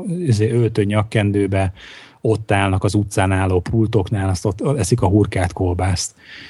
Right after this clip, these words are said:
És, ö, és akkor így ezt gondoltuk, hogy ha most egy kicsit be kellene a magyaros kaját valahogy mutatni, akkor,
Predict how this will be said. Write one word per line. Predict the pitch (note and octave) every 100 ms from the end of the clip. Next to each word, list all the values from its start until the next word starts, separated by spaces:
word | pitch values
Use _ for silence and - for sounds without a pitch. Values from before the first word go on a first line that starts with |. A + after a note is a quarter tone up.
| -
És, | - F#2 F2+ - A#2
ö, | G2 G2 G2 G2+ _ _ _ - - - -
és | -
akkor | A2+ A#2 G#2+
így | G2+ G#2
ezt | G#2 A2+ A2+ G#2
gondoltuk, | A#2 G2+ F#2 A#2
hogy | F#2+
ha | G#2
most | G2 -
egy |
kicsit | A2 G2
be | G#2+
kellene | G2+ G2+ F#2+
a | G2
magyaros | G2+ G2 F#2+
kaját | - A2 G#2+ -
valahogy | B2+ G#2 F#2+
mutatni, | A2 A#2 A#2 B2+ C3+ A#2+ - - - -
akkor, | A2+ G2 - A2 G#2 A2